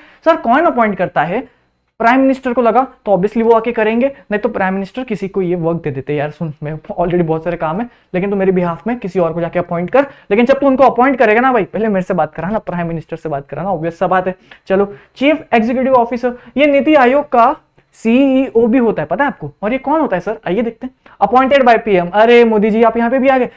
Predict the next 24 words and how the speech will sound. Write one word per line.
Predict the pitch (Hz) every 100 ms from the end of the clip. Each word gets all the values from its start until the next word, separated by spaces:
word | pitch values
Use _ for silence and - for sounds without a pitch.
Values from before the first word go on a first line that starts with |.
| _ -
कौन | 226
अपॉइंट | 262 254 262 240
करेगा? | 240 240 269 _ -
मोदी | 185 165
जी, | - - _ _ _
पीएम | 269 262 240
अपॉइंट | - - -
करेगा, | - - - 254
Prime | 269 220
Minister | 170 160 214 226
of | 302
India, | 240 170 -
ठीक | - 240
है। |
देखो | - - - 285
ऑर्गेनाइजेशनल | - 226 254 294 277 294 285 285
फ्रेमवर्क | - 202 220 233
भी | 233
मुझे | 214 190
ऐसा | 202
लगता | 190 220
है |
कि | 226
बहुत | 175 160